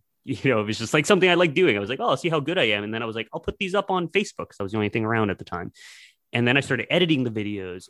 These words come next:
And so I was doing this as, like, my free time fun thing. And I was like, "Wow, this is really fun. I, it'd be cool to get paid to do this." And I've always had an interest in movies. Movies were, like, my communicating aspect. If I was at a party, I could be like, I could talk to someone about a movie 'cause everyone has at least one favorite movie. And I know so much about movies. And I, I love movies.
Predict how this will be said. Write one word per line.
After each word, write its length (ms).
And 120
so 120
I 20
was 100
doing 160
this 140
as, 140
like, 160
my 100
free 160
time 240
fun 300
thing. 280
And 80
I 40
was 100
like, 180
"Wow, 460
this 200
is 180
really 380
fun. 240
I, 140
it'd 120
be 80
cool 220
to 60
get 140
paid 300
to 80
do 160
this." 280
And 100
I've 100
always 140
had 100
an 120
interest 320
in 80
movies. 480
Movies 380
were, 160
like, 240
my 100
communicating 960
aspect. 440
If 60
I 40
was 140
at 120
a 40
party, 500
I 40
could 140
be 120
like, 200
I 60
could 100
talk 160
to 60
someone 220
about 200
a 40
movie 320
'cause 140
everyone 220
has 180
at 60
least 220
one 240
favorite 240
movie. 240
And 100
I 60
know 120
so 260
much 220
about 160
movies. 420
And 100
I, 260
I 40
love 260
movies. 420